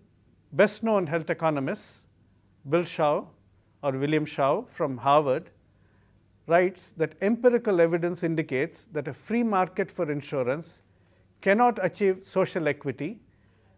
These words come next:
and that serious market failures allow insurers to practice risk selection. That means they leave out the most vulnerable people and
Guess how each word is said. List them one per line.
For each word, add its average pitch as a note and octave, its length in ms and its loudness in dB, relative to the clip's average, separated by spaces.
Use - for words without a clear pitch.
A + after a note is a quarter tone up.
and D3+ 180 -4
that D#3 160 0
serious A#3+ 520 -2
market F#3 440 0
failures D3+ 680 -2
allow E3+ 320 0
insurers F3 640 0
to E3+ 80 -8
practice D#3+ 640 -4
risk G3+ 300 -4
selection. C3 580 -4
That D#3 120 -2
means G#3+ 220 -4
they E3 160 -2
leave A3+ 340 0
out A#3 220 4
the F#3+ 80 0
most F#3+ 300 -2
vulnerable G3 720 2
people F#3 500 -4
and D3+ 260 -6